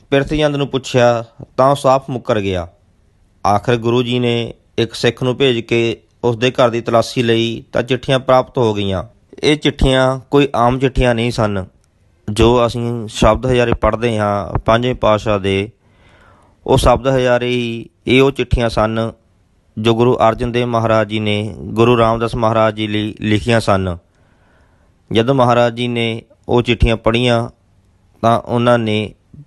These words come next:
ਪ੍ਰਣ ਕਰ ਲਿਆ ਕਿ ਗੁਰਤਾ ਗੱਦੀ ਦਾ ਅਸਲੀ ਜੋ ਵਾਰਿਸ ਹੈ ਉਹ ਗੁਰੂ ਅਰਜਨ ਦੇਵ ਮਹਾਰਾਜ ਹੋਣਗੇ। ਇਹ ਗੱਲ ਜਦੋਂ ਪ੍ਰਿਥਵੀ ਚੰਦ ਨੂੰ ਪਤਾ ਲੱਗੀ, ਉਹ ਉਸ ਦਿਨ ਤੋਂ ਹੀ ਗੁਰੂ ਅਰਜਨ ਦੇਵ ਮਹਾਰਾਜ ਜੀ ਨਾਲ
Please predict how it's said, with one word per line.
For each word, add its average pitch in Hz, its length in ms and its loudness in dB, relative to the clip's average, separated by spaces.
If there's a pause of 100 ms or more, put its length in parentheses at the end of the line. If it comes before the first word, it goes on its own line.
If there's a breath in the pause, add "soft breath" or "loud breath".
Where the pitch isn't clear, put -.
(200)
ਪ੍ਰਣ 123 240 2
ਕਰ 117 200 2
ਲਿਆ 107 340 -2 (360)
ਕਿ 117 160 2
ਗੁਰਤਾ 110 360 2
ਗੱਦੀ 110 260 -2
ਦਾ 110 260 0 (320)
ਅਸਲੀ 117 260 0
ਜੋ 110 120 2
ਵਾਰਿਸ 101 380 0
ਹੈ 98 260 -2 (640 soft breath)
ਉਹ 120 100 2
ਗੁਰੂ 123 220 2 (140)
ਅਰਜਨ 113 200 -2
ਦੇਵ 113 140 0
ਮਹਾਰਾਜ 107 380 0
ਹੋਣਗੇ। 101 520 -4 (880)
ਇਹ 127 240 2
ਗੱਲ 120 160 2
ਜਦੋਂ 110 260 -4
ਪ੍ਰਿਥਵੀ 120 320 -4
ਚੰਦ 117 180 -2
ਨੂੰ 110 100 -4
ਪਤਾ 110 240 0
ਲੱਗੀ, 104 500 -2 (200)
ਉਹ 107 220 2
ਉਸ 117 140 0
ਦਿਨ 113 200 0
ਤੋਂ 117 220 -2
ਹੀ 107 340 -2 (160)
ਗੁਰੂ 113 220 2 (140)
ਅਰਜਨ 117 220 -2
ਦੇਵ 117 120 0
ਮਹਾਰਾਜ 110 420 0
ਜੀ 107 140 -6
ਨਾਲ 104 280 0